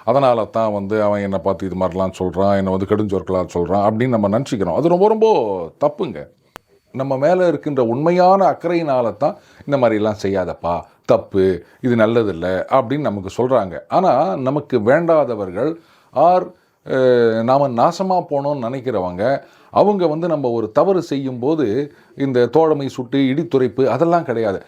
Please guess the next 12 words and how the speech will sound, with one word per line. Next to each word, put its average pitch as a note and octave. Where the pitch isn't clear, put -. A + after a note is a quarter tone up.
"ஆ, D#3+
ரொம்ப A#2+
நல்லா G3+
பண்றீங்க, D#2+
ரொம்ப C3
நல்லா A3+
பண்றீங்க" A#2+
அப்படின்னு F3+
இன்னும் A3+
நம்மளை F3
உசுப்பேத்தி F#3
விடுவாங்க. F#2